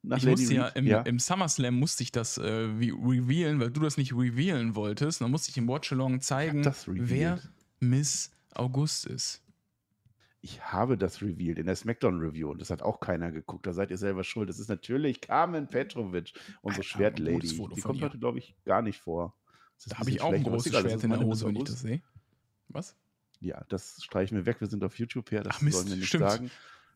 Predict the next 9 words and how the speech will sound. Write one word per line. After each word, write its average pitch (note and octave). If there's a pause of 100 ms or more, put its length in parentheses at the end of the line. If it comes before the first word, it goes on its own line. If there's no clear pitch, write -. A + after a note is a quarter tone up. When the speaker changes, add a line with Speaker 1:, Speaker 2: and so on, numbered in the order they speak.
(160)
Speaker 2:
Scheiße. C3
Speaker 1:
Ja. E2+ (640)
<laughs> -
Carmen F3+
Petrovic C#3+
kommt C3+
heute A2
nicht B2+
vor. C3+